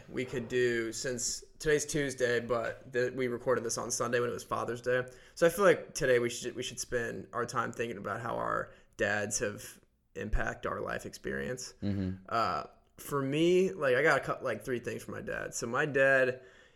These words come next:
Speaker 1: he, uh, he was, like, heavily engaged with everything I did. 'Cause w-, m-, when we talked to Bob Vito for our episode, he thinks one of the more important things for parents to do is to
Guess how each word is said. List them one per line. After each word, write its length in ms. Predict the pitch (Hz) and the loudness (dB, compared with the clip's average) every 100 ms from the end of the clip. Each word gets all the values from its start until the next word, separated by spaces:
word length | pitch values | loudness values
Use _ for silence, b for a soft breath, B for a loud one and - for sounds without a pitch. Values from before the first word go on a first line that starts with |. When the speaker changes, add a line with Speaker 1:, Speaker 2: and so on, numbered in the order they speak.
| B | B
Speaker 1:
he, 360 | - 139 160 165 | -4 2 6 8
uh, 220 | 123 90 - | 6 2 -2
he 140 | 135 | 0
was, 300 | 170 165 - | 2 2 0
like, 260 | - 117 - | -2 -4 -2
heavily 320 | 131 127 120 | -4 0 -2
engaged 500 | 113 107 107 120 120 | -2 -4 -2 -2 -6
with 140 | 117 | -8
everything 560 | 107 123 117 110 110 113 - - | -6 -6 -8 -8 -8 -12 -16 -12
I 140 | - 107 | -6 -6
did. 460 | 110 110 117 123 123 - - | -4 -4 -4 -6 -12 -20 -14
'Cause 160 | 117 107 | -12 -10
w-, 160 | 123 - | -10 -6
m-, 160 | 135 | -6
when 120 | 135 131 | -4 -2
we 80 | |
talked 240 | 123 139 135 | 2 2 0
to 60 | |
Bob 260 | 110 110 110 | -4 -6 -4
Vito 240 | 127 117 113 | -6 -4 -4
for 160 | 120 | -2
our 60 | 120 | -4
episode, 400 | 110 120 117 120 | -4 -4 -4 -4
he 60 | |
thinks 440 | 113 117 113 - - _ | -6 -8 -8 -8 -10 _
one 180 | - 127 | -4 -2
of 40 | |
the 60 | 123 | 0
more 140 | 120 | -2
important 300 | 113 - 101 | -6 -6 -6
things 160 | - 110 | -6 -10
for 80 | 104 | -8
parents 280 | 117 107 - | -6 -6 -8
to 60 | |
do 180 | 113 113 | -8 -6
is 120 | 113 | -6
to 220 | - - | -8 -8